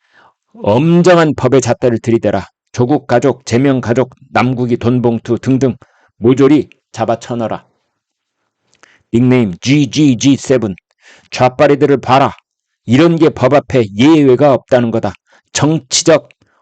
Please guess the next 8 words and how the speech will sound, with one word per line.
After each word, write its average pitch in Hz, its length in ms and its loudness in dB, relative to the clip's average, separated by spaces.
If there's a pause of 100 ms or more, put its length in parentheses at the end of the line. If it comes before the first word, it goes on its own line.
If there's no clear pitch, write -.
어쩌고 139 680 -2 (280)
개 123 200 0
짖는 143 300 -2
소리 120 200 -2
하지 117 180 -4
마라. 98 160 -10 (1800)
닉네임 120 400 2
블랙잭, 113 480 -2